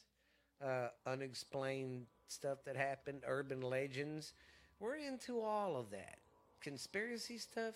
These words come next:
too. We go dive into that. So if you're looking for a new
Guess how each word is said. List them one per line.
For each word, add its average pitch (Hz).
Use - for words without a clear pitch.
too. 113
We 117
go 151
dive 160
into 170
that. 120
So 123
if 117
you're 240
looking 220
for 185
a 156
new 147